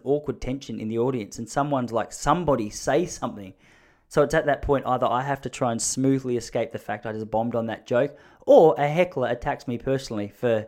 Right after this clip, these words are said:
the fact that I'm a failure at comedy and it's never <laughs> going anywhere. It's a, it's about a fifty percent success rate for me to quickly just move on with the set. It's fifty percent to the audience. But, and, and, like, the, the hardest thing, actually, the,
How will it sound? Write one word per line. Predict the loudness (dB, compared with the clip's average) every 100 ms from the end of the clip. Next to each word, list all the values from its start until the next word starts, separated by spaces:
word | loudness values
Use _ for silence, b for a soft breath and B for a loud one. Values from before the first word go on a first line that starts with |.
| -4
the | -4
fact | -2 -4 -2
that | 0
I'm | 0
a |
failure | 0 0 2 -2
at | -4
comedy | -4 -2 -2 -4
and | -6
it's | -6
never | -4 -2
<laughs> | 0
going | 0 2
anywhere. | 2 2 0 -2 B B B B
It's | -2 2
a, | 0
it's | 2 0
about | 2 0
a |
fifty | -2 -6 -6
percent | -8 -4 -4 -4
success | -10 -6 -6 -4 -4
rate | -4
for | -4
me | -2 -2 -2
to | -4
quickly | -4 -6 -6 -6 -6
just | -6
move | -2 -2 -2
on | -4
with | -4 -6
the | -6
set. | -2 -2 -4 B B
It's | -8 -4
fifty | -6 -6 -10
percent | -8 -8 -6
to | -6
the | -4
audience. | -4 -6 -14 -6
But, | -4 -4 b b b b b b b b b b _ _ _ -12
and, | -6 -6 -4
and, | -4 -4 -8 -20 _ -20 -18
like, | -16 -10
the, | -8 -8
the | -8
hardest | -6 -4 -4 -6
thing, | -10 -10
actually, | -10 -12 -14 -14 -10 -4
the, | -4 -4